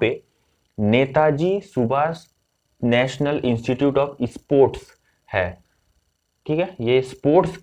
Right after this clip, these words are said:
से related एक institute है नेताजी सुभाष चंद्र जी के द्वारा। तो ये कहाँ पे है? तो ये है आपका पटियाला में, ठीक है। ये आपका, ये institute है आपका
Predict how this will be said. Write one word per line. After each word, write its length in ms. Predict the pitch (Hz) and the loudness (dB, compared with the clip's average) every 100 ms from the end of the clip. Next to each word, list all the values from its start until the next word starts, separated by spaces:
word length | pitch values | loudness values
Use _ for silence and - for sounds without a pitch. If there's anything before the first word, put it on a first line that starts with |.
| _ - | _ 2
से 120 | 165 | 4
related 380 | 147 131 135 147 | 4 4 4 4
एक 120 | 139 | 4
institute 640 | 135 127 - 135 156 165 | 2 -2 -4 0 2 2
है 240 | 117 90 - - | 0 -8 -12 -8
नेताजी 540 | 104 110 110 123 143 | -2 0 4 4 2
सुभाष 440 | 160 117 117 135 - _ _ _ - | -2 0 2 2 0 _ _ _ -2
चंद्र 320 | 117 110 117 | 0 2 0
जी 240 | 113 107 | 0 -6
के 200 | - 156 | -2 -2
द्वारा। 540 | 147 113 101 98 - - _ _ _ | 2 6 6 4 -2 -12 _ _ _
तो 60 | - | -2
ये 140 | 123 | 0
कहाँ 340 | 143 139 143 160 | 2 0 -2 0
पे 120 | 160 | 0
है? 140 | 151 175 | 0 -4
तो 180 | - 113 | -6 0
ये 140 | 120 | 0
है 80 | 120 | 0
आपका 260 | 120 - | -4 -6
पटियाला 680 | 156 - 107 104 92 92 95 | -4 -2 0 0 0 -2 -4
में, 160 | 92 92 _ _ _ _ _ _ _ _ _ _ _ _ _ _ _ _ _ _ _ _ _ _ _ _ _ - | -8 -14 _ _ _ _ _ _ _ _ _ _ _ _ _ _ _ _ _ _ _ _ _ _ _ _ _ -10
ठीक 100 | 123 | -8
है। 180 | 165 - _ _ _ _ - | -10 -14 _ _ _ _ -8
ये 180 | 104 120 | 0 2
आपका, 400 | 110 110 - 151 | 2 -2 -2 0
ये 280 | 131 131 120 | 2 2 2
institute 500 | 113 120 110 139 131 | 0 -2 2 0 0
है 60 | |
आपका 480 | 101 - - 87 - | -2 -2 -4 -4 -6